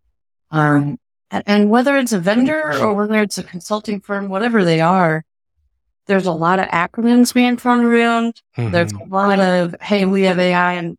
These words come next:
Speaker 1: and M L, and therefore we do it all." Um, and there's what I perceive as a lot of confusion, um, for the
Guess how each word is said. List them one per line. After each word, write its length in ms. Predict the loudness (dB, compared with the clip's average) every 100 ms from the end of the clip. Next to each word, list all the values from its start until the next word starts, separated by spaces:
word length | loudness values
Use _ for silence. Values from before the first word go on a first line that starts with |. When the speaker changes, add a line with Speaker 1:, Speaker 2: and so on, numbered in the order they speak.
| -8
Speaker 1:
and 280 | -4 -4 -2
M 220 | 0 2
L, 340 | 2 2 2 0
and 160 | 2
therefore 400 | 0 0 0 0
we 140 | 2 -2
do 180 | -4
it 80 | -4
all." 460 | 0 0 0 -2 -4 _ _ _ _ _ _
Um, 480 | -2 0 0 -2 -8 -18 _ _ _
and 160 | 0 2
there's 380 | 0 -2 -6 -10 _ _ _ _ _ _ _ _ _ _ _ _ -6
what 220 | -2 0
I 140 | 0
perceive 500 | -2 -4 -2 -4 -2
as 100 | -2
a 60 | 0
lot 200 | 0 0
of 80 | -4
confusion, 760 | -10 -10 -8 -6 -4 -4 -4 -8 _ _ _ _ _ _ -6
um, 560 | -2 0 0 -2 -6 -10 _ _ _ _ _ -4
for 460 | 0 2 2 2
the 320 | 0 -2 -4